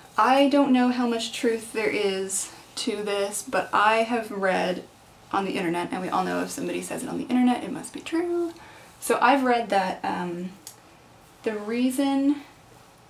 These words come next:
people have such oily hair sometimes is because they're actually stripping their hair of its natural moisture.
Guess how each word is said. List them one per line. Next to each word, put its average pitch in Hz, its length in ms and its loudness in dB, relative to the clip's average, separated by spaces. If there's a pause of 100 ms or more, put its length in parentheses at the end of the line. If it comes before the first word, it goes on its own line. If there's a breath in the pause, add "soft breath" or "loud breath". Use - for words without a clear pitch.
(460)
people 247 280 2
have 208 280 0
such 208 340 -4
oily 196 520 0
hair 185 400 -2
sometimes 262 640 6
is 214 260 0
because 202 600 -6 (400 loud breath)
they're 220 160 4
actually 254 520 2
stripping 208 680 -2
their 202 160 -2
hair 190 340 0
of 190 220 2
its 190 160 -2
natural 214 460 4
moisture. 190 640 -2